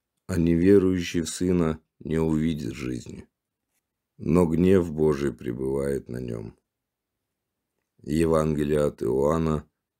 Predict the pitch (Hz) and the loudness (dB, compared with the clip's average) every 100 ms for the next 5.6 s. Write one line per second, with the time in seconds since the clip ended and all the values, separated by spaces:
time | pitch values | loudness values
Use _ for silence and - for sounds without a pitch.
0 | _ - 71 67 58 67 69 69 71 76 | _ -6 -4 -2 -4 -2 0 2 0 0
1 | - _ _ _ - - - 71 73 71 | -6 _ _ _ -16 -12 -10 -6 -4 -4
2 | - - 71 73 - _ _ - 65 - | -6 -6 -4 -6 -10 _ _ -8 -8 -6
3 | 67 67 69 - - 65 65 - _ _ | -8 -6 -6 -8 -12 -8 -8 -10 _ _
4 | _ - 69 - 65 - 67 - - 64 | _ -10 -8 -8 -10 -10 -10 -8 -6 -6
5 | - - - - - | -6 -14 -18 -18 -20